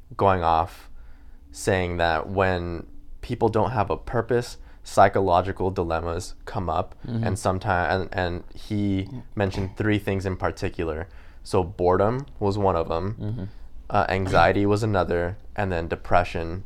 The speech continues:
Speaker 1: is another one. And I think that, um, I don't know, I see a lot of people of my generation um, look at it as, like, existential dread,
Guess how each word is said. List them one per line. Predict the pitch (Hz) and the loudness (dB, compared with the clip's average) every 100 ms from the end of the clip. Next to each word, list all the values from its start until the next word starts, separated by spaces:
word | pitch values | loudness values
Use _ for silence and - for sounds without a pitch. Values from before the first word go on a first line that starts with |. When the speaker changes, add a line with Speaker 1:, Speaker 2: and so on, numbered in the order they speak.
| - 101 | -6 -4
Speaker 1:
is | 92 | 0
another | 92 98 80 | 2 2 2
one. | 67 101 - - - - | 0 -6 -10 -16 -16 -14
And | - 98 92 | 2 4 4
I | 90 | 2
think | - 107 98 | 0 -4 0
that, | 107 90 82 - - | 4 6 4 0 0
um, | 87 82 73 85 - - - - - - - - | 0 0 -2 -8 -10 -16 -14 -14 -14 -12 -14 -2
I | - | 4
don't | 92 | 6
know, | 90 | 4
I | 87 | 0
see | - 107 | 2 2
a | 95 | 4
lot | 85 82 | 4 4
of | 85 | 0
people | 104 92 80 | -6 -2 -2
of | 82 87 - | -2 -6 -4
my | 82 82 | 0 0
generation | 92 85 85 82 85 101 87 90 - - - - 92 | 0 -2 0 -2 -2 -4 -6 -6 -12 -18 -16 -4 2
um, | 90 85 73 90 - - | 4 2 -2 -8 -10 -10
look | 95 90 - | -2 0 2
at | 92 | 0
it | |
as, | 71 90 | 2 0
like, | 85 - 90 | -2 -2 -2
existential | 90 101 - 87 95 90 | 0 -4 -4 -4 -2 -4
dread, | 92 87 80 78 | 0 2 2 2